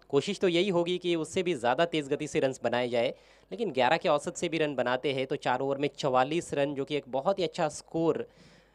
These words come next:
इस विकेट पर और इस ग्राउंड पर माना जा सकता है।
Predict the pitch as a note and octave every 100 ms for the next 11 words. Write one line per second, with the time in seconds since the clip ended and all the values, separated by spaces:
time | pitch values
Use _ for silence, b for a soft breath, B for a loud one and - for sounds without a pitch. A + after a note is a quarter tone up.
0 | _ - F#3+ - D#3 A#2+ C#3 D3+ - B2+
1 | B2 B2+ - B2 B2+ C3 B2 A#2 A#2+ A#2
2 | A#2+ B2+ - A#2 B2